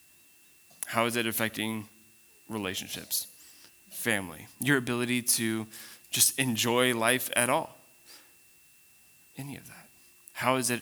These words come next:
affect the rest? If you're working long hours and, like, but that fits into the rhythm of your life at this time, wonderful. But if you're, i-, if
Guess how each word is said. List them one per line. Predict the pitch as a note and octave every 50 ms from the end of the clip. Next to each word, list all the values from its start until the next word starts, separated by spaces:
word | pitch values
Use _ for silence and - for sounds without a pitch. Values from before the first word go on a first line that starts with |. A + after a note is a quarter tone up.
| -
affect | - A#2+ - - G#2+ G#2 - - - - - - - - - - - - - - _ - - -
the | - -
rest? | - A2 F#2 - - - - - - -
If | A#2+ A2+ B2
you're | C3 B2+
working | B2+ C#3+ C#3+ - D#3 D3
long | C#3 C3+ C3+
hours | B2 A2+ B2+ C#3+ D3+ D#3 D3 -
and, | - A#2+ A2+
like, | G#2+ G2+ G2+ - -
but | G2+ A#2 G#2+
that | B2 A#2+ G#2+ G2+
fits | - C3 B2 A2 -
into | C3+ A#2+ A2 B2
the | A2+ A2
rhythm | G#2 G#2 A2+ A2+ A#2+ B2 A2+ -
of | A2+ G#2
your | F#2+ F2+
life | F#2+ F#2+ G#2 A#2 C3 C3 - - - - - - -
at | -
this | - - G2 -
time, | - B2 C#3 D3 D3
wonderful. | F3 G3+ G#3 F#3 C3 - - - - - - - -
But | A2+ A#2+
if | B2+ B2 - -
you're, | B2+ B2+ C3 C3 C#3 C#3+ C3+ C#3 - - - - - - - - - - - -
i-, | B2 - - -
if | A#2+ G#2+ -